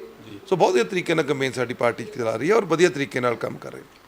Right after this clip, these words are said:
Speaker 1: ਤਾਂ ਬਿਲਕੁਲ ਹੁਣ ਜਲੰਧਰ ਦੀ ਸੀਟ ਦੇ ਉੱਤੇ ਡੇਰੇ ਲੱਗਣੇ ਸ਼ੁਰੂ ਹੋ ਚੁੱਕੇ ਨੇ। ਤਾਂ ਕੁੱਲ ਮਿਲਾ ਕੇ ਕਾਂਗਰਸ ਦੇ ਵੱਡੇ ਉਮੀਦਵਾਰ ਵੀ ਉਤਰ ਆਏ ਨੇ। ਤਾਂ ਉਹਨਾਂ ਨੇ ਕਿਹਾ ਕਿ ਅਸੀਂ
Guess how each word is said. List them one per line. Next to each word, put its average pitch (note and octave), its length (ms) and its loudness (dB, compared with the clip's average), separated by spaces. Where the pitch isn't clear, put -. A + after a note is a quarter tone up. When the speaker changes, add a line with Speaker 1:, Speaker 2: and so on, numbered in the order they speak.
Speaker 1:
ਤਾਂ F3+ 80 0
ਬਿਲਕੁਲ A3 320 4
ਹੁਣ A#3+ 260 12
ਜਲੰਧਰ A3 420 10
ਦੀ B3 140 4
ਸੀਟ G#3+ 280 4
ਦੇ A#3 100 12
ਉੱਤੇ A#3 340 12
ਡੇਰੇ G#3 300 12
ਲੱਗਣੇ G3+ 280 8
ਸ਼ੁਰੂ G3 220 10
ਹੋ F#3+ 100 10
ਚੁੱਕੇ F#3+ 260 4
ਨੇ। G3+ 200 10
ਤਾਂ F#3+ 240 8
ਕੁੱਲ F#3 200 6
ਮਿਲਾ E3 300 12
ਕੇ F#3 300 8
ਕਾਂਗਰਸ E3+ 460 8
ਦੇ E3+ 100 8
ਵੱਡੇ D#3+ 240 8
ਉਮੀਦਵਾਰ E3 460 8
ਵੀ F3 80 6
ਉਤਰ E3+ 220 8
ਆਏ F3 140 12
ਨੇ। F3+ 220 8
ਤਾਂ E3+ 120 6
ਉਹਨਾਂ E3 140 8
ਨੇ D#3+ 60 10
ਕਿਹਾ E3 240 10
ਕਿ D#3+ 160 8
ਅਸੀਂ F3+ 420 2